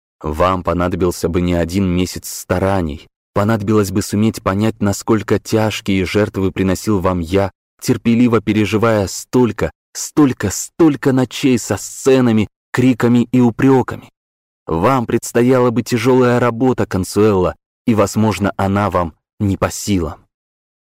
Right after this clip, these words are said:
Конечно, я был неправ. Надеюсь, вы не злоупотребите моей тревогой,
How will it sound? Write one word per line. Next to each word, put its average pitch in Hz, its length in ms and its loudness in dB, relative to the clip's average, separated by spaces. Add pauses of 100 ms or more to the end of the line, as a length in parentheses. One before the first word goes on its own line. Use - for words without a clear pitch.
(400)
Конечно, 123 480 0
я 80 200 0
был 80 180 -2
неправ. 82 560 -4 (500)
Надеюсь, 85 580 0 (160)
вы 101 140 -2
не 107 120 2
злоупотребите 101 840 -2
моей 85 320 -2
тревогой, 87 640 -2